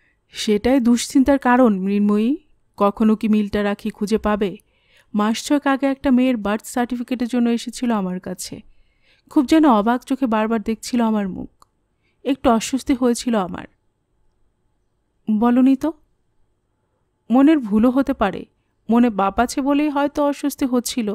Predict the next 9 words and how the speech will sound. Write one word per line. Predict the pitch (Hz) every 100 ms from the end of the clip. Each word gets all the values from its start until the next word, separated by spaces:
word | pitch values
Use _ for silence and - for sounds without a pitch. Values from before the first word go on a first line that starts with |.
| 269 _ _ _ _ _ _ _ _ _ _ _ _ _ _ - 254
মৃন্ময় | 269 269 311
একটা | 330 359
দীর্ঘশ্বাস | 262 254 285 285 277 -
ফেলে | 294 294
বলে, | 294 220 175 - _ _ _
কি | - 277
জানি | 269 262 269 269 _ _
কি | - 240
হবে। | 214 202 202